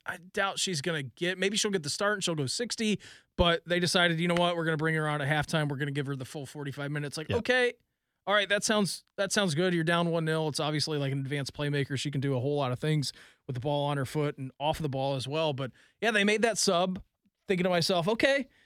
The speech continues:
Speaker 1: step in the right direction. We'll see this." And then just noth-, nothing. <laughs>
Speaker 2: Nothing.
Speaker 1: Nothing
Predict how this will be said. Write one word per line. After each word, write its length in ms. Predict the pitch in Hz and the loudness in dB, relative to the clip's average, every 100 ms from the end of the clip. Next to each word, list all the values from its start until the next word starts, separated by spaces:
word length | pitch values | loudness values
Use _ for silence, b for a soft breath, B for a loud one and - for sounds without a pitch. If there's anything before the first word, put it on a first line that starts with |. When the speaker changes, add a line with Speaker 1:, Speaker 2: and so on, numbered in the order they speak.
| b | b
Speaker 1:
step 260 | - - 208 | -2 0 2
in 60 | |
the 80 | 220 | 2
right 160 | 226 233 | 2 2
direction. 400 | 208 190 - 202 | 2 2 0 -2
We'll 80 | 190 | 0
see 180 | 208 | 2
this." 180 | 208 208 - | 2 0 0
And 160 | 175 190 | 2 4
then 360 | 196 190 170 - _ _ _ _ _ _ _ _ _ _ _ _ | 6 4 2 -2 _ _ _ _ _ _ _ _ _ _ _ _
just 140 | 190 170 | -10 -6
noth-, 340 | 165 170 165 - | 0 2 0 0
nothing. 460 | 160 160 156 165 - 202 | 0 0 0 0 0 -2
<laughs> 140 | - - | 2 4
Speaker 2:
Nothing. 340 | 339 180 294 269 | 6 4 6 4
Speaker 1:
Nothing 360 | 226 - 277 | 4 2 -6